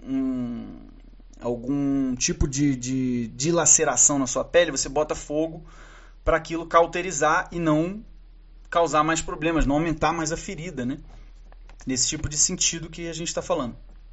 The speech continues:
Os vícios são imortais, pois estão ali presentes sempre em potência na vida de um ser humano qualquer.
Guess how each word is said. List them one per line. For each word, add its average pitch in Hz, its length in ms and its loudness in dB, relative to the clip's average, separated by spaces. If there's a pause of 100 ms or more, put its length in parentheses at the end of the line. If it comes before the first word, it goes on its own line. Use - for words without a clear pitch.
(880)
Os 180 220 2
vícios 208 460 4
são 170 440 4
imortais, 175 880 2
pois 170 300 -4
estão 175 400 0
ali 165 160 -6
presentes 170 760 2
sempre 202 520 2
em 185 160 -2
potência 202 1000 4 (300)
na 170 160 -2
vida 151 280 -10
de 160 80 -6
um 165 60 -4
ser 180 240 4
humano 165 340 -2
qualquer. 165 460 -4